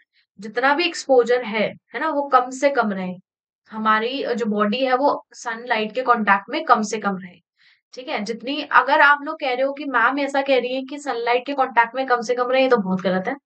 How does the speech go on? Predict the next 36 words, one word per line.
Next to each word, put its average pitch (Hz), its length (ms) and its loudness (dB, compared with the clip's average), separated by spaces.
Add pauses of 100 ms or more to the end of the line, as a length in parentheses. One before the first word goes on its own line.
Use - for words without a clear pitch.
(580)
हमें 214 180 -4
तो 214 100 -6
sunlight 196 360 -2
से 185 280 -4
vitamin 202 360 0
D 311 140 4
मिलता 311 280 0
है, 311 60 0 (540)
है 240 60 -2
ना? 330 80 -2
ये 247 160 0
question 254 320 0
आता 277 180 4
है 403 60 0
कि 466 80 4
नहीं 339 120 -2
आता 233 180 0
दिमाग 196 340 -2
में? 180 80 -10 (480)
बच्चे, 269 220 -4
sunlight 302 520 2
से 339 240 2
vitamin 311 440 -2
डी 285 280 4
मिलता 285 340 4
है 294 160 0
morning 262 460 2
rays 190 320 -2
में, 156 100 -12 (1000)
है 220 100 -2
ना? 311 80 6 (500)
अ, 214 220 0
जब 262 220 0
सूरज 285 400 0
उगता 262 420 4
है 247 320 0